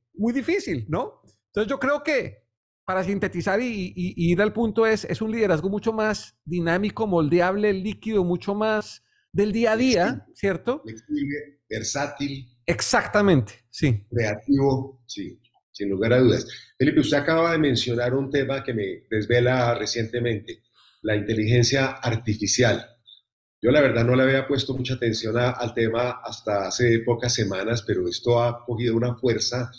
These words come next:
Speaker 2: exponencial en los medios y ayer y antier estuve leyendo,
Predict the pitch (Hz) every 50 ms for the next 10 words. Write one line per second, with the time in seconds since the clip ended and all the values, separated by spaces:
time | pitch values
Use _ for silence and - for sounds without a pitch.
0 | - - - - - _ _ _ _ - 107 - - - 104 95 90 87 90 -
1 | - 113 110 117 123 131 123 107 101 - 101 107 107 104 104 110 120 131 127 123
2 | - - 104 98 92 87 85 85 - _ _ _ _ _ _ _ _ - 90 87
3 | 85 101 113 131 139 123 117 110 104 92 95 110 113 110 113 120 117 - - 123
4 | 120 120 123 127 123 117 107 101 87 85 87 95 92 92 104 117 123 123 123 123
5 | 117 123 123 123 123 120 117 104 87 -